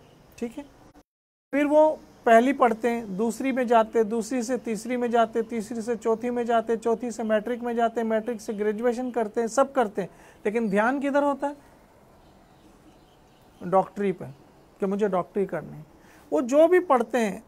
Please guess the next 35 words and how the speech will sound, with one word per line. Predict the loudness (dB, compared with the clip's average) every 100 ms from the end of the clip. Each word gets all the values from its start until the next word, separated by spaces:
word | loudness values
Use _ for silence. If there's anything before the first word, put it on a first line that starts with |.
| -2
लेकिन | 0 0 -4 -8
वो | -2 2
इसलिए | 2 2 0
पढ़ते | 4 2 2 -2
हैं | -2
कि |
मुझे | -4 -2 0
डॉक्टर | 0 0 -4
बनना | -4 -6 -8
है, | -14 -20 -20 -20 -20 -20 -20 _ _ _ _ _ _ _ -6
इसलिए | 0 2
संसार | 2 -2 -2 2 4 2
में | 0 -2 -2 0
जो | 2 4
भी | 4
करते | 4 2 0 -2
हैं, | 0
लेकिन | 0 0 -2
ध्यान | 0 0 -2
उसका | -6 -6 -4
डॉक्टरी | 0 0 -2 -6 -6
की | -6
डिग्री | -6 -4 -4
पे | -4
होता | -4 -4
है, | -4
वो | 0 2
लक्ष्य | 2 0 -4
होता | -6 -6
है। | -12 -14 -20 -14 -4
ऐसे | -2 0
आप | 2 4 4 4 0
लक्ष्य | -2 -2 -6 -6
कृष्ण | -4 -2 0 0
बनाओ, | 0 -2 -6